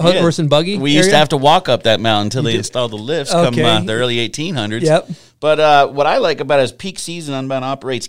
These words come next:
Speaker 1: eight different parks, three different half pipes, so something for all skill levels.
Speaker 2: Absolutely. If you're learning to, uh, jump a tabletop for the first time, rip some groomers,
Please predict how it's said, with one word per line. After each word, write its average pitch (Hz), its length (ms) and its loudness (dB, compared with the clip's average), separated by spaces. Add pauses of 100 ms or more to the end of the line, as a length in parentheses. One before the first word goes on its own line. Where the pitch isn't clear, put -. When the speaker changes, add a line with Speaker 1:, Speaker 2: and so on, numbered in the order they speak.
Speaker 1:
eight 147 220 -10
different 147 320 -10
parks, 131 360 -4
three 143 340 -14
different 139 340 -10
half 127 320 -6
pipes, 104 320 -6
so 110 100 -8
something 160 320 -8
for 131 160 -8
all 117 120 -4
skill 113 260 -8
levels. 107 420 -6 (360)
Speaker 2:
Absolutely. 143 540 -6
If 117 100 -8
you're 131 120 -4
learning 143 340 -2
to, 135 300 -4
uh, 123 240 -2 (140)
jump 143 400 -6
a 127 80 -14
tabletop 165 600 -6
for - 60 -14
the 120 80 -8
first 151 300 -8
time, 139 300 -8
rip 135 180 -8
some 127 160 -10
groomers, 143 500 -4